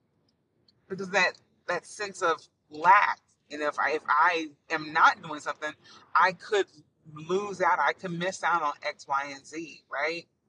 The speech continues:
And I still work through that. Let's be serious. Like, that's something that I still am in a, in a state of repair. Because I grew up in, with the mindset,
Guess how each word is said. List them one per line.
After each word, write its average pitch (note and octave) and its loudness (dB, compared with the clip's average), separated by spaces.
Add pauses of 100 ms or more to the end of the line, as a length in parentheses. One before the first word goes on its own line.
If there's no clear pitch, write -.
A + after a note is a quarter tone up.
(1200)
And A3 -2
I D4 4
still G4+ -2
work F#3 4
through C3+ -16
that. - -8
Let's G#3 -6
be F#3+ -16
serious. D#3 -10
Like, D3+ -4
that's F#3+ 2
something F#3+ -4
that D3+ 0
I D3+ 4
still E3 -2
am D3+ 0 (100)
in C#3+ -4
a, C#3 -6
in C#3+ -6
a C#3 -8
state C#3+ -4 (120)
of B2+ 2
repair. B2+ -8 (1500)
Because D#3 0 (640)
I E3+ 2
grew F#3+ 0
up E3+ 0 (480)
in, D#3+ -4 (140)
with E3 -8
the D#3+ -4
mindset, D#3+ -2